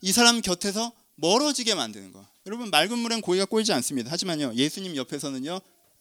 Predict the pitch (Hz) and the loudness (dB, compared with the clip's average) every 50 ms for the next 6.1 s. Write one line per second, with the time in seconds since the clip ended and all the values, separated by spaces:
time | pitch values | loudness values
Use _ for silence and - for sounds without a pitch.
0 | _ _ _ - 143 147 139 135 127 - - 214 226 214 - - 131 107 95 90 | _ _ _ -10 -8 -6 -6 -8 -8 -6 -4 -4 -2 -2 -4 -6 -10 -12 -12 -14
1 | 92 101 - 156 165 180 175 165 156 131 117 131 139 139 127 117 104 - - 101 | -14 -8 -4 -2 -2 -2 -2 -4 -6 -4 -2 -2 -2 -2 -4 -6 -8 -10 -12 -12
2 | - 143 135 123 123 131 - 151 143 135 120 110 110 123 - - 160 139 131 139 | -12 -10 -6 -6 -6 -6 -4 -4 -6 -4 -2 -2 -2 -2 -2 -4 -6 -6 -6 -8
3 | 123 - 107 104 101 - - 208 240 - _ _ _ _ _ _ 110 110 107 - | -12 -14 -14 -16 -12 -10 -8 -8 -10 -10 _ _ _ _ _ _ -14 -10 -10 -10
4 | 107 98 - _ _ _ _ - 113 117 127 131 127 123 120 143 170 190 - _ | -10 -12 -16 _ _ _ _ -10 -6 -4 -2 -2 -2 -4 -6 -8 -12 -14 -8 _
5 | 175 170 - - - - 160 139 - 139 - 120 113 123 117 98 - - - - | -6 -4 -2 -4 -4 -4 -8 -8 -8 -10 -10 -10 -10 -10 -12 -12 -14 -14 -16 -18
6 | _ | _